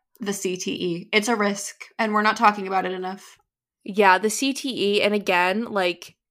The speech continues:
Speaker 2: I just like something a little, uh, so Paul
Speaker 1: A little
Speaker 2: Mescal
Speaker 1: scruffy.
Speaker 2: doesn't look sickly, but he acts a little sickly with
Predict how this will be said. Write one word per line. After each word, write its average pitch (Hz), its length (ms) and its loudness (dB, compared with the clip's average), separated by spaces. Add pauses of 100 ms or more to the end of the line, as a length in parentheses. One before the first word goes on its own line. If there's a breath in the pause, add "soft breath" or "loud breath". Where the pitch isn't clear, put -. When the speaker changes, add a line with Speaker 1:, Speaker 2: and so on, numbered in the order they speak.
(580)
Speaker 2:
I 208 140 6
just 247 260 -2
like 202 380 0
something 214 680 0 (180)
a 220 100 0
little, 185 720 0
uh, 254 100 2 (120)
so 262 300 6 (260)
Paul 254 180 6
Speaker 1:
A - 20 6
little 277 140 4
Speaker 2:
Mescal 285 220 4
Speaker 1:
scruffy. 262 40 0
Speaker 2:
doesn't 226 240 0
look 185 520 0
sickly, 311 720 -2 (160)
but 220 100 4
he - 240 -2
acts 202 320 2
a 220 40 2
little 196 200 2
sickly - 600 -10 (220)
with 208 140 2